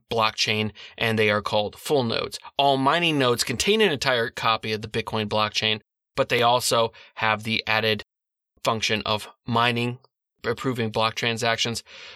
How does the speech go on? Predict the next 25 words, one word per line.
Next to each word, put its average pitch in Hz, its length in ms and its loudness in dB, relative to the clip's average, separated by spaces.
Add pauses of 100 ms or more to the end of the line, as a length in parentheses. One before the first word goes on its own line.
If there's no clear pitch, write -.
while 113 380 2
full 196 320 4
nodes 143 340 4
don't 147 240 2
do 139 100 2
any 127 140 2
mining 117 320 2
at 107 80 2
all. 98 280 2
They 113 100 -10
just 113 180 -2
have 113 140 -2
a 95 40 -2
copy 165 420 2
of 135 100 0
the - 40 -6
full 127 380 2 (240)
blockchain, 127 640 2 (320)
and 113 240 0
they 110 80 2
help 113 260 -2
to 117 160 -6
verify 110 520 2
individual 170 500 0
transactions, 107 840 0